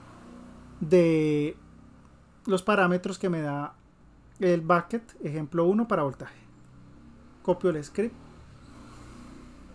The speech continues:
y en Grafana pego el script. Entonces en este script me dice cuál, el, cuál es el bucket donde voy a obtener el, el, el dato.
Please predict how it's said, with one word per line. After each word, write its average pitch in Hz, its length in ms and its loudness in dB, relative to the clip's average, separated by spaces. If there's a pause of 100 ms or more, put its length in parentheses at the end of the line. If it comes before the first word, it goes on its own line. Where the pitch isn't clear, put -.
(1120)
y 208 60 -2
en 220 80 0
Grafana 185 600 -2 (1080)
pego 175 220 2
el 170 120 -2
script. - 280 -16 (1800)
Entonces 196 280 0
en 190 120 2
este 185 200 -2
script 208 260 -4
me 196 120 2
dice 156 380 -2 (360)
cuál, 180 340 2
el, 170 200 -2
cuál 165 180 0
es 175 160 -4
el 185 100 0
bucket 165 340 -4
donde 151 220 -4
voy 143 60 -4
a 151 40 -6
obtener 160 360 -6
el, 170 260 -4
el, 160 420 -4 (1160)
el 180 180 0
dato. 180 380 0